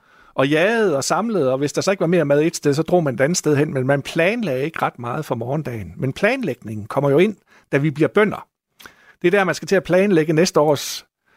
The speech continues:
øh, såning og høst og alting, og det er jo også der, det er jo det, der har skabt den ekstreme velstand, som vi trods alt, øh, kan nyde godt af i dag. Det er jo, at vi er gode til at planlægge.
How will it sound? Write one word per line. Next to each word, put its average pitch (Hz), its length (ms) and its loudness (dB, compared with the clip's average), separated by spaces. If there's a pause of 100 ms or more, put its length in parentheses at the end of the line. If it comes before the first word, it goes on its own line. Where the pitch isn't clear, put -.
(180)
øh, 131 160 2
såning 143 460 0
og 127 100 2
høst 190 300 0
og 139 120 2
alting, 151 400 -4
og 135 120 0
det 156 60 0
er 147 40 2
jo 147 80 4
også 190 200 0
der, 190 220 0
det - 100 -16
er 143 40 2
jo 139 60 0
det, 196 120 0
der 226 60 -2
har 170 100 -6
skabt - 340 -4 (100)
den 160 160 -8
ekstreme 131 580 -4
velstand, 107 460 -6 (640)
som 131 300 -4
vi 135 80 -8
trods - 240 -6
alt, 151 360 -4
øh, 113 320 -2 (460)
kan 143 120 -2
nyde 135 160 -4
godt 156 200 -2
af 123 120 -6
i 113 40 -8
dag. 127 240 -6
Det 160 140 0
er 165 100 6
jo, 196 140 2
at 143 260 -8
vi 139 60 -2
er 135 40 0
gode 160 340 2
til 175 120 -2
at 131 100 0
planlægge. 139 560 -4